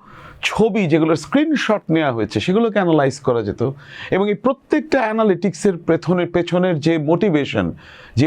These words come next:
অনুভূতি প্রকাশ, সেটাকে অ্যানালাইজ করা যেত, তাহলে একটা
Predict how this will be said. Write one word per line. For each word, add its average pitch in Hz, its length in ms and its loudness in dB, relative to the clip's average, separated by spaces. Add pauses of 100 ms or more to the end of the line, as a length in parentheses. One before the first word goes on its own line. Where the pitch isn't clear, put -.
(100)
অনুভূতি 220 360 0 (100)
প্রকাশ, 143 400 0 (580)
সেটাকে 262 440 0
অ্যানালাইজ 110 380 0 (120)
করা 82 160 -2 (100)
যেত, 80 160 -4 (1120)
তাহলে 170 500 2 (1040)
একটা 147 140 -2